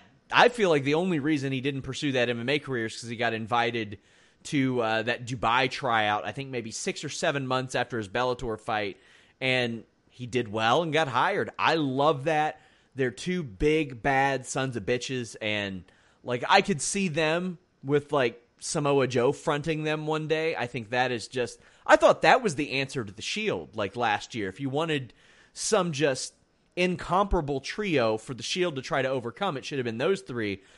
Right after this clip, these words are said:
That's long gone. But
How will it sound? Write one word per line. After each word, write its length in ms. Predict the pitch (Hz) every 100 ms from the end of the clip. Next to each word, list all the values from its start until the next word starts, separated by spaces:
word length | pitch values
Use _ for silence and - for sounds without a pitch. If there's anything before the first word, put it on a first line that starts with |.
| _ 117
That's 400 | 120 220 233 190
long 320 | 180 139 131
gone. 460 | 147 165 127 98 90 _ _ _ _ _
But 360 | 151 147 135